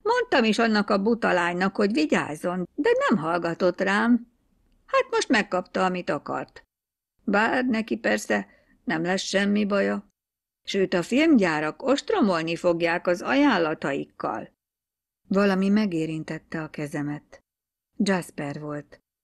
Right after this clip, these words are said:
Hideg, nedves orrát odadörzsölte a kezemhez. Feljött utánam a halból.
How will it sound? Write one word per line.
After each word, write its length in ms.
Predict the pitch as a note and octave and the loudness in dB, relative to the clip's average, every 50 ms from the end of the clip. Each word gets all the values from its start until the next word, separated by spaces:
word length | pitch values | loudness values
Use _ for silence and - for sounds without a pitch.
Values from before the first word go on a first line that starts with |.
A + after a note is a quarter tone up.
| _ _ _ _ _ _ - | _ _ _ _ _ _ -4
Hideg, 400 | - A#3 G#3+ F#3+ F#3+ F3 F3 F3+ | 0 0 2 2 2 0 0 0
nedves 480 | F#3 G3 G3 F#3 E3+ E3+ D#3+ D#3+ - - | 0 0 0 0 -2 -4 -8 -8 -6 -4
orrát 500 | F3 E3+ E3 E3+ E3 D#3+ D#3 D#3 D#3 - | -4 -2 -2 -2 -4 -6 -6 -6 -6 -4
odadörzsölte 880 | F3 D#3+ D#3+ D3+ D#3 E3 D#3 D#3 D#3 - D#3+ D3+ D3+ D3+ - D#3+ D3 | -4 -4 -4 -4 -4 -4 -4 -4 -4 -6 -6 -8 -8 -8 -8 -8 -8
a 100 | D3 C#3+ | -8 -8
kezemhez. 760 | - - C#3+ C#3 D3 C#3 C#3+ C#3+ D3 D#3 D3+ D3+ - - _ _ _ _ _ _ _ _ _ _ _ _ _ | -8 -8 -8 -8 -6 -6 -6 -6 -6 -6 -6 -8 -12 -16 _ _ _ _ _ _ _ _ _ _ _ _ _
Feljött 600 | - - B3 A#3+ A#3 G#3+ F3 D#3+ D#3+ E3+ - - | -8 -4 -2 0 2 2 2 0 0 -2 -4 -6
utánam 500 | F3 G3 - F3+ E3 D#3+ D#3+ E3+ E3+ E3+ | -8 -6 -6 -8 -8 -6 -6 -6 -6 -6
a 80 | E3+ E3 | -6 -8
halból. 840 | D#3 D3+ D#3+ D#3 D3 C#3 C#3+ C#3+ D3 D3 D3 D3 D3+ D3+ D#3+ - | -8 -8 -6 -4 -4 -4 -6 -8 -10 -8 -8 -8 -8 -10 -12 -16